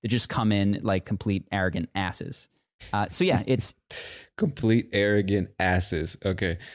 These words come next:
Speaker 2: So I just wanna explain, you might already know this, but he said, "So when women think about what most men do wrong,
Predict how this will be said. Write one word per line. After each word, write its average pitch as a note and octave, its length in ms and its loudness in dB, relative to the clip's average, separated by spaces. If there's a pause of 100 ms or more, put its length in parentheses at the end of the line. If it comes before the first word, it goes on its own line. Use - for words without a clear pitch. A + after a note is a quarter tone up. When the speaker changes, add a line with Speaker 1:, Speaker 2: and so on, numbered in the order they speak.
(220)
Speaker 2:
So F2+ 320 0
I G#2+ 80 2
just G2+ 120 0
wanna A2+ 120 4
explain, G#2+ 360 2
you D3 100 4
might E2 220 2
already F2 240 2
know F2+ 160 4
this, E2 180 2
but F#2 160 -2
he F2+ 80 2
said, F2 380 2 (420)
"So - 160 2
when F#2 160 4
women A2 240 4
think A2 220 0
about F#2+ 260 2
what F#2 220 0
most G2 320 2
men F#2 180 2
do F#2 160 2
wrong, E2+ 460 2